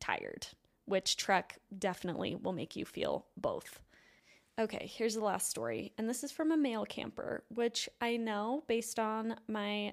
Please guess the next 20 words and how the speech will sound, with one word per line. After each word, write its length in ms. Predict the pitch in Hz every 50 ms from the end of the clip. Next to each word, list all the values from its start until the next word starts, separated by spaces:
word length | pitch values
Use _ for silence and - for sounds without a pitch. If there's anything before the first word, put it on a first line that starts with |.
| -
statistics, 800 | - - - - - 220 - - 202 - - - 202 214 - -
which 140 | - 226 -
I 60 | 208
can 140 | 208 233 226
see 120 | 226 220 220
on 120 | 240 269
Spotify, 680 | - - 208 196 - - - 202 196 196 190 196 202 202 - - - - - _ _ _ - 311
that 400 | 196 214 226 226 226 220 - - - _ _ -
the 180 | - 208 214 226
male 220 | 226 226 233 247
campers 460 | 262 - - 254 254 247 247 254 233 -
make 180 | 214 214 -
up 140 | 214 208 - -
a 40 | 220
smaller 460 | - - - - 214 185 185 196 202
percentage 720 | 202 - 226 220 - 196 185 185 185 190 208 202 - - - -
of 280 | - 196 190 190 185 185 - - 196
this 200 | - 202 - -
camper 360 | - - - 214 202 - 196
community, 800 | 190 - - 196 190 175 175 190 190 208 226 226 226 233 247